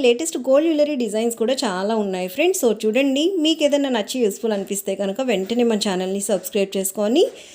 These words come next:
తప్పకుండా నన్ను సపోర్ట్ చేయండి ఫ్రెండ్స్. అలానే మన వీడియోస్ని మీ ఫ్యామిలీ, ఫ్రెండ్స్, రిలేటివ్స్ అందరికీ కూడా షేర్ చేయండి. ఓకేనా? ఇంకా లేట్ చేయకుండా ప్రెజెంట్ బంగారం, వెండి ధరలు ఎలా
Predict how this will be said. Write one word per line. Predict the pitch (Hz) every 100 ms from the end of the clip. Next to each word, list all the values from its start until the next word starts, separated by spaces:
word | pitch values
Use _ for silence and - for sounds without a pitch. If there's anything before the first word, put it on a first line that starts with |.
| - -
తప్పకుండా | 320 269 233 196
నన్ను | 180 220 -
సపోర్ట్ | 226 - 175 175
చేయండి | 180 175 170 175
ఫ్రెండ్స్. | 269 359 - - - -
అలానే | 254 311 349 311
మన | 285 294
వీడియోస్ని | 269 269 277 370
మీ | 330
ఫ్యామిలీ, | 294 214 220 240
ఫ్రెండ్స్, | 240 233 202
రిలేటివ్స్ | 190 190 214 214 233
అందరికీ | 247 311 294 226
కూడా | 196 294 -
షేర్ | 254 196 -
చేయండి. | 190 190
ఓకేనా? | 190 262 349 311
ఇంకా | 220 196
లేట్ | 208 240
చేయకుండా | 285 277 269 302 233
ప్రెజెంట్ | 202 220 247 202
బంగారం, | 190 240 247 220
వెండి | 190 202
ధరలు | 202 185
ఎలా | 175